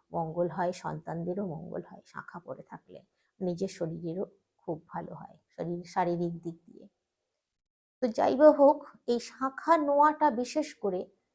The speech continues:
যেদিন সেদিন খুলবেন না। যেমন ওই যে বললাম, বৃহস্পতিবার, শনিবার, মঙ্গলবার, আমাবস্যা, পূর্ণিমা, এগুলো একটু বিবেচনা করে খুল-, করবেন। আম,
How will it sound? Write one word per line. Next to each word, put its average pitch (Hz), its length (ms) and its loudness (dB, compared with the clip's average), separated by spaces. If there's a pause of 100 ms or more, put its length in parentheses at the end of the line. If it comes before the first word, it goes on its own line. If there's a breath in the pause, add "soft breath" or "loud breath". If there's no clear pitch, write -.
(360)
যেদিন 214 280 4
সেদিন 226 340 2
খুলবেন 156 540 -6
না। - 180 -20 (1400)
যেমন 196 420 0
ওই 180 120 0
যে 180 120 0
বললাম, 180 460 0
বৃহস্পতিবার, 190 880 -4
শনিবার, 180 760 -2
মঙ্গলবার, 170 800 2 (120)
আমাবস্যা, 185 960 0
পূর্ণিমা, 180 720 -2 (760 soft breath)
এগুলো 240 420 4
একটু 233 280 -2
বিবেচনা 196 580 -4
করে 202 300 -2 (560)
খুল-, - 440 -10
করবেন। 151 360 -8 (1080)
আম, 196 220 -20